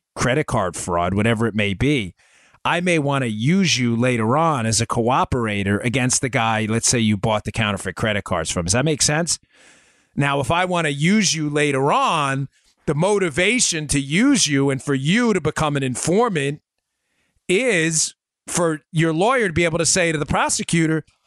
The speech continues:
"Hey, we gotta, you know, we gotta get those charges dropped down to, let's say, whatever,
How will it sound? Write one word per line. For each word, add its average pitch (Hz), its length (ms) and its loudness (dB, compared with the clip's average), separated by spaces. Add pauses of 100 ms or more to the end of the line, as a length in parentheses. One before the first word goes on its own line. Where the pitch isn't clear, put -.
(240)
"Hey, 180 180 2
we 147 140 -2
gotta, 147 300 -2 (200)
you 151 120 0
know, 120 140 0
we 113 180 -2
gotta 139 200 0
get 120 160 -4
those 117 180 -2
charges 131 440 0
dropped 110 320 -2
down 107 280 -2
to, 120 100 -2
let's 117 240 0
say, 101 260 0
whatever, 85 480 -4